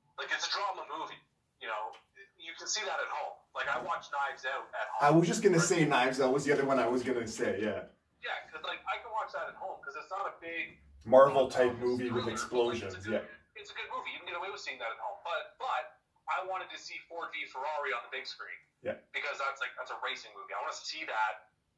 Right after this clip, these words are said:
Speaker 1: in that setting. I wanna watch Justice League on the big screen. I don't, you know, my brother and I went and saw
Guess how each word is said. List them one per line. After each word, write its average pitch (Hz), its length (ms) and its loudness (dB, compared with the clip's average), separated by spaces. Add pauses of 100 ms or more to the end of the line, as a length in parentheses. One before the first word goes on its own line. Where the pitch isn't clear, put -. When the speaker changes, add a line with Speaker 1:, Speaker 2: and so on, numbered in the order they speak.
(120)
Speaker 1:
in 147 160 -4
that - 240 -2
setting. - 320 -4
I - 160 -2
wanna 147 240 -4
watch - 320 -6
Justice - 400 -10
League 117 240 -12 (400)
on - 320 -4
the - 80 -12
big - 160 -8
screen. - 400 -4 (160)
I - 80 0
don't, - 240 -6
you - 80 -2
know, - 80 -2 (320)
my - 80 -2
brother 175 160 -2
and 170 80 -2
I 156 160 -2
went 165 160 -8
and - 80 -16
saw - 160 -6